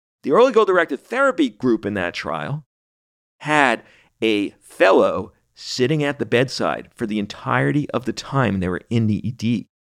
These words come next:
watching them like a hawk for any perturbations or issues that came up. And my belief, in my heart, Swami,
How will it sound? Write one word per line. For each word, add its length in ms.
watching 500
them 100
like 220
a 80
hawk 420
for 180
any 180
perturbations 920
or 180
issues 420
that 180
came 240
up. 160
And 180
my 240
belief, 400
in 100
my 160
heart, 360
Swami, 480